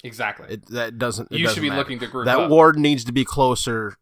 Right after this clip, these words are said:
Speaker 2: to, well, yeah, you should be looking to group up. But if, if you're, like, over there to clear wave, why would you place your ward on void buff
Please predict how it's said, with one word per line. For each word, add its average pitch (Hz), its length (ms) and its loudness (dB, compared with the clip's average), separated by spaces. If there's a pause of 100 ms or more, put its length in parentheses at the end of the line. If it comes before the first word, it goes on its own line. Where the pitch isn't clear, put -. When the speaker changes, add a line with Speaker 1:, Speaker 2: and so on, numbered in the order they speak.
Speaker 2:
to, - 200 -8
well, 101 160 -8
yeah, 90 160 -14
you 85 160 -14
should - 100 -18
be 87 80 -14
looking 73 260 -14
to 76 40 -20
group - 220 -20
up. - 160 -20 (100)
But - 200 -6
if, 135 160 -2
if 156 160 -6
you're, 135 200 -4
like, 113 320 -6
over 117 260 -4
there 104 140 -4
to 98 80 -12
clear 101 280 -6
wave, 90 580 -14 (600)
why 120 160 4
would 123 180 -2
you 113 80 -8
place - 320 4
your 113 100 -10
ward 104 300 -6
on 87 440 -6
void 95 420 -10
buff 80 360 -10